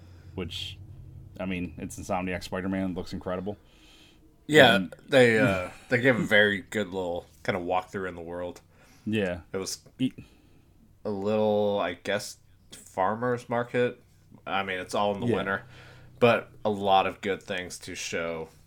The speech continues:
Speaker 2: kind of the dynamic lighting that they had.
Speaker 1: Yep.
Speaker 2: I would imagine, I, obviously, I've not seen a ton of ray tracing in person, but a lot of, like, neon lights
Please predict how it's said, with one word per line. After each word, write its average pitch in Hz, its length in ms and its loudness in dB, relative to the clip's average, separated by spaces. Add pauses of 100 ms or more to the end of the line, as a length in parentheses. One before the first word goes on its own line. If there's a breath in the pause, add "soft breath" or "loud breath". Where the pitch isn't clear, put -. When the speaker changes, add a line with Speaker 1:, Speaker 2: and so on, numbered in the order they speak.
(300)
Speaker 2:
kind 85 160 -10
of 78 60 -12
the 78 320 -8
dynamic 85 460 -8
lighting 85 320 -6
that 82 140 -12
they 82 120 -6
had. 85 380 -4 (580 soft breath)
Speaker 1:
Yep. 107 200 -2 (340)
Speaker 2:
I 98 40 -4
would 87 80 -4
imagine, 87 480 -6 (280)
I, 76 80 -12 (600)
obviously, 82 400 -8
I've 78 220 -10
not 85 300 -12
seen 85 260 -12
a 85 60 -12
ton 95 220 -10
of 82 160 -10
ray 85 180 -8
tracing 85 520 -12 (220)
in 90 140 -12
person, 90 480 -12
but 87 300 -10 (560 soft breath)
a - 40 -10
lot 101 200 2
of, 90 60 -8
like, 95 220 -4
neon 95 400 -2
lights 90 540 -6